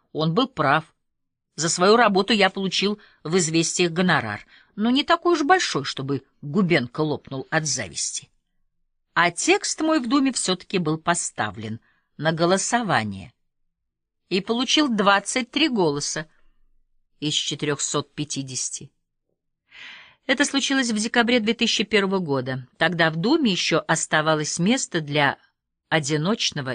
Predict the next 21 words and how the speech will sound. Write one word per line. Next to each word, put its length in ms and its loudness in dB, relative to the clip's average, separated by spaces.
инакомыслия. 1040 -6
Сторонний 540 0
наблюдатель. 640 -4
Я 220 2
стал 280 0
ездить 360 0
в 40 0
Москву 320 0
всё 220 -4
чаще 420 -2
и 40 -8
чаще. 520 -6
Уже 200 2
наблюдал 380 4
события 480 0
вблизи, 480 -2
но 120 0
всё 220 0
ещё 200 0
как 220 -2
чужой, 540 -4